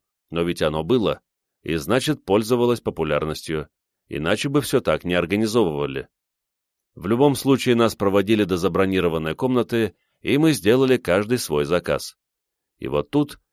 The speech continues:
Лиза удивила меня тем, что попросила говядину с кровью. Разумеется, и раньше на её вкусовые пристрастия отчасти влияли её духи, но вот, насколько я помню,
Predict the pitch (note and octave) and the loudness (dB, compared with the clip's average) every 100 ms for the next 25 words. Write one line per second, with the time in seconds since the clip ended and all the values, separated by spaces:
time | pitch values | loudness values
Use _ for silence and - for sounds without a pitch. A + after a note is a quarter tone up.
0 | _ - D#2 C#3 C#3 C#3+ A#2+ G2+ F2+ G#2 | _ -6 0 0 2 2 2 0 2 2
1 | A#2 A2 G#2 - F2 F#2+ A2 G2 F2 D#2+ | 2 2 0 0 -4 -4 -2 0 0 -2
2 | - E2 G2 G#2 E2+ D2+ D2+ E2+ F#2 - | -2 -2 2 2 2 0 -2 -4 -4 -2
3 | F2+ C2+ C2+ A#1 _ _ _ _ _ _ | -2 -2 -6 -10 _ _ _ _ _ _
4 | - F2+ F2+ G2+ G2+ F#2+ G#2 G#2+ A2 F2 | -2 -2 0 2 2 2 4 4 4 0
5 | F2 D#2+ E2+ F2+ F2+ - F#2 F#2 F2 F2 | -4 -2 0 0 0 -2 -4 -2 0 -2
6 | E2+ - F2+ F2 - F2 E2 - _ - | -6 -2 -2 -2 -2 0 0 -2 _ -6
7 | E2+ E2+ G2 F2+ - F2 E2+ E2+ E2+ D#2+ | -4 -2 0 0 -2 -4 0 0 0 0
8 | D#2+ D#2+ D#2+ D#2+ A2+ A#2+ E2 C#2 _ _ | -2 -2 -2 -2 -2 -4 -4 -8 _ _
9 | _ _ _ D2+ F2 F#2 F2 F#2 F2 F#2 | _ _ _ -6 -2 0 0 -2 -2 -4
10 | E2+ D#2 D2+ G2 G#2+ A#2+ A#2 | -2 -2 -2 0 0 0 -2